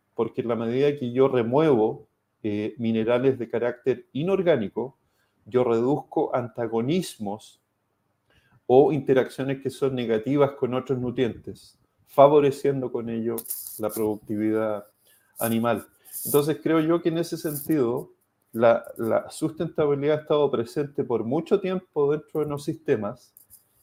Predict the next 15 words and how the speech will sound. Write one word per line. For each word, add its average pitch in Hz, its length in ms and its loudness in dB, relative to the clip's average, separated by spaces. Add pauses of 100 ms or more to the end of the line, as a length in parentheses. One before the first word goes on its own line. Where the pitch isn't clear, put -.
(440)
y 110 100 -10
continuamos, 139 1160 2 (220)
eh, 120 280 2
enfocados 139 680 4
en 139 120 -4
esa 127 320 -2
área, 107 280 -6 (540)
lo 110 140 -2
cual 123 240 2
hace, 135 480 0
hace 123 280 -2
esta 135 220 -2
temática 123 420 -2
extremadamente 143 840 -6
relevante 127 840 -2